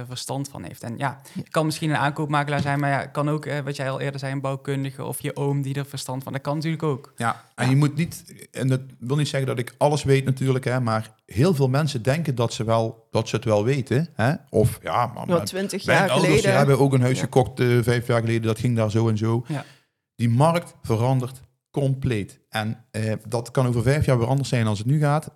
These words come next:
Speaker 3: Dat kan over een maand, ja, over een maand is overdreven, maar dat kan op een andere periode ook weer al anders zijn. Ehm, ja, als je dit soort aankopen gaat doen en je gaat zulke bedragen uitgeven, eh, eh, hè, want het zullen je grootste uitgaven zijn die je gaat doen, denk ik, hè, of in ieder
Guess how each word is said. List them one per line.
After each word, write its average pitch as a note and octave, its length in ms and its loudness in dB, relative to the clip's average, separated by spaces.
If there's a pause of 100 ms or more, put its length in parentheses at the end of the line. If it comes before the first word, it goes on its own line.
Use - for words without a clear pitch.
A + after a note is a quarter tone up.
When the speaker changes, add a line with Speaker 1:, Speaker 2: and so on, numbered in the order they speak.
Speaker 3:
Dat A2 160 -4
kan G#2+ 340 -2 (100)
over G#2 180 -4
een G2+ 60 -2
maand, B2+ 360 -2
ja, G2 180 0 (180)
over G2 100 -6
een F#2 60 -6
maand G2+ 180 -4
is G2+ 80 -4
overdreven, A2 420 0
maar A#2 100 2
dat G#2+ 100 -2
kan A#2+ 140 -2
op G#2+ 120 -2
een G#2+ 60 -2
andere B2+ 220 0
periode A2 340 0
ook C3+ 100 0
weer B2+ 120 0
al B2 80 0
anders A2+ 220 -2
zijn. A2+ 280 0 (640)
Ehm, G#2+ 440 2 (880)
ja, E2 380 -4 (220)
als A2 200 0
je B2+ 80 0
dit D3+ 160 0
soort - 140 -2
aankopen C#3+ 400 2
gaat C3 100 2
doen C3 120 2
en A#2+ 60 2
je A2 60 2
gaat G#2+ 100 2
zulke C#3+ 220 -2
bedragen B2 400 2
uitgeven, A2 600 0
eh, G2+ 840 -2
eh, G2 60 -4 (160)
hè, A#2 180 -2
want A#2+ 220 -2 (220)
het - 160 -10
zullen A2 200 -2
je G#2 80 0
grootste C3 300 2
uitgaven G#2+ 340 0
zijn G#2 140 0
die G2+ 120 2
je G2 60 0
gaat G#2+ 140 0
doen, D#3 160 0
denk D3+ 180 0
ik, C#3+ 80 -4
hè, C3+ 180 0
of - 240 -6
in A#2+ 60 0
ieder - 20 2